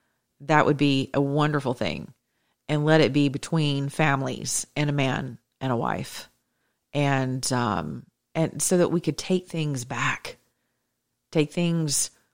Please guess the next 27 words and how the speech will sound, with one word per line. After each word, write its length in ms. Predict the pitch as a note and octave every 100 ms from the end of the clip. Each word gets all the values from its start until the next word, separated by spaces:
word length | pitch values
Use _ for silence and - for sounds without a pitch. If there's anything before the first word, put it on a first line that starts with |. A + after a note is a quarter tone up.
| _ -
um, 560 | B2+ B2 B2 A#2+ - - _ _ _ _ _ _ - - _ _ _ _ _
take 240 | - F#3+ -
thing, 180 | F#3+ - D3
get 220 | D3+ -
assi-, 340 | D3+ - -
reassign 760 | D#3 D#3 G3 G3 - D#3 E3+ D#3+
the, 180 | C3 -
the, 300 | D3 C3+ B2 -
the, 320 | C#3 C3+ - _ _
the 120 | C#3+
value 640 | C3+ C3 C3+ E3 C3 - - _ _ _ _ _ _ _
of 240 | C#3 B2+ B2
marriage. 480 | F2 A#1+ E2+ - - _ _ _ _ _ _ _ _
Other 200 | D3+ D#3
than, 160 | D#3 -
you 140 | E3
know, 100 | D3
Jesus 360 | D3+ D#3+ F3+ F#3
was 140 | E3
very 220 | D#3 D#3
clear 540 | D#3 D#3 C#3 - - - _ _ _
when, 380 | - D#3 C#3 B2 -
when 360 | C#3+ C3+ C#3
the 80 | C3
Pharisees 480 | D3+ D3 D3 D3+ -
tried 300 | C#3 C3+ B2
to, 320 | - -